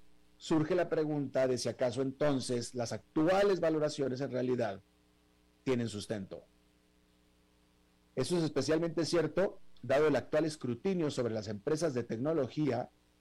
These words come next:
que parecen menos atractivas a medida que las tasas de interés comienzan a subir. Wall Street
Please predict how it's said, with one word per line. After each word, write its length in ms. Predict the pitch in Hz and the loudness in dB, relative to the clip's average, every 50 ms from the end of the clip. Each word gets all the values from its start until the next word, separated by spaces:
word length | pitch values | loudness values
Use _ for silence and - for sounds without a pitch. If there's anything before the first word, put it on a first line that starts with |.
| _ _ | _ _
que 120 | - 151 143 | -2 -2 0
parecen 580 | - 127 147 180 180 - 196 160 147 147 151 | 2 2 2 2 2 0 0 0 0 0 2
menos 300 | 175 214 233 233 226 220 | 2 2 0 0 0 0
atractivas 720 | 214 180 - - 131 - - - 135 120 110 110 113 - - - | -2 -2 -2 -2 -4 -4 -2 -2 0 0 0 0 -2 -4 -2 0
a 100 | 175 202 | 0 2
medida 380 | 214 208 160 139 135 156 165 | 2 2 2 2 2 2 2
que 80 | - 208 | 2 2
las 160 | 202 196 196 | 2 2 0
tasas 240 | - 139 123 143 160 | 0 -2 0 0 0
de 80 | 175 165 | 0 -2
interés 400 | 170 - 214 180 139 123 123 - | 0 0 0 0 2 0 0 -2
comienzan 400 | 202 180 143 127 123 131 143 151 | -2 0 0 0 0 0 -2 0
a 60 | 156 | 0
subir. 440 | 170 202 247 294 294 220 - - - - - - - - - _ _ _ _ _ _ _ _ _ _ _ _ _ _ _ _ _ _ _ _ _ | 2 2 2 4 2 2 0 -2 -8 -18 -20 -20 -20 -20 -20 _ _ _ _ _ _ _ _ _ _ _ _ _ _ _ _ _ _ _ _ _
Wall 260 | - 156 202 247 269 | 0 2 4 4 4
Street 420 | 262 - - - 156 147 139 135 | 2 -2 -2 -2 0 2 2 2